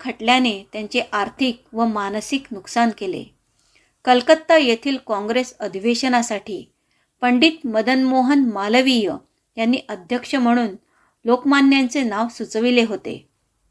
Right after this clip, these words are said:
पण त्यापूर्वीच एक ऑगस्ट एकोणीसशे वीस या दिवशी नरकेसरींचे झेपावणे थांबले. "The voice of a lion is hushed"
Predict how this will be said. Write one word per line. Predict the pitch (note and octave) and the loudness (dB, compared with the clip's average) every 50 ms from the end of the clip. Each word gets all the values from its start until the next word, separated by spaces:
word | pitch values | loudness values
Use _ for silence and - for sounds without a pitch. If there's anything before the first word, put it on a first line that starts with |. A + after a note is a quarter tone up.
| _ _ _ _ - | _ _ _ _ -6
पण | C4 B3+ A#3+ | -4 -4 -2
त्यापूर्वीच | A#3 A#3+ A3 - G#3+ - G#3 G#3 G3 A3 B3 D4+ - - - - _ _ _ _ _ _ _ _ _ _ _ | 0 0 0 0 -2 -4 -4 -2 0 0 0 -2 -2 -8 -18 -18 _ _ _ _ _ _ _ _ _ _ _
एक | - C#4+ D4 D4 - | 0 0 0 0 -2
ऑगस्ट | - - G#3+ G#3 B3+ C4 C4+ C4 - - _ _ _ _ _ _ _ _ - | -6 -4 -4 -2 -2 -4 -4 -4 -8 -16 _ _ _ _ _ _ _ _ -10
एकोणीसशे | A3 G#3+ - A#3+ A#3 A3+ - - A#3+ G3+ | -10 -6 -2 -2 -2 -2 -4 -4 -4 -4
वीस | F#3+ F#3+ G#3 A#3 A#3 G#3+ - - - - - _ _ - | -4 0 0 0 0 0 -2 -8 -14 -16 -18 _ _ -6
या | G#3+ A#3 A#3 A3+ | 0 2 2 2
दिवशी | G3+ G#3+ G3 F#3 - - A#3 G3+ E3+ - _ _ _ _ - _ _ _ _ _ - | 2 0 -4 -4 -4 -6 -6 -6 -8 -10 _ _ _ _ -20 _ _ _ _ _ -4
नरकेसरींचे | A3+ A#3+ C4+ D4+ E4+ E4 E4+ D#4+ D4 - D#4 D4+ D4 C#4+ C#4 C4+ - C#4+ B3+ | 0 4 6 6 6 6 4 0 0 0 0 2 2 2 2 0 0 -2 -4
झेपावणे | - - G#3 G#3 - - A#3 A#3 A#3+ A#3 G#3+ F#3+ F#3+ G#3 _ _ _ _ _ _ | -4 -6 -12 -12 -4 0 2 2 2 2 -2 -4 -8 -12 _ _ _ _ _ _
थांबले. | - - G3+ F#3 F#3 F#3+ G3+ G3+ F#3+ D#3+ B3 A#3 _ _ _ _ _ _ _ _ _ _ _ _ - _ _ _ _ _ _ _ _ - A#3 | -18 -14 -12 -10 -6 -4 -4 -2 -4 -4 -6 -10 _ _ _ _ _ _ _ _ _ _ _ _ -20 _ _ _ _ _ _ _ _ -10 -2
"The | A#3+ B3+ A#3 | 0 0 0
voice | G3 G3 G3+ A3+ A#3+ C#4 C#4+ - - - - A3+ | 0 -2 -2 0 2 2 2 0 -4 -4 -4 -4
of | - - A3+ | -4 -4 -6
a | G#3 | -4
lion | G3 F#3 F#3+ G3 G#3 A3 G#3+ G3 F#3 F#3 - - _ - | -4 -2 -2 0 0 0 0 -2 -4 -8 -14 -16 _ -10
is | A3+ G#3+ G#3 - - - | -8 -8 -8 -10 -14 -8
hushed" | - G#3 G#3 F#3+ - - _ | -6 -6 -6 -6 -8 -16 _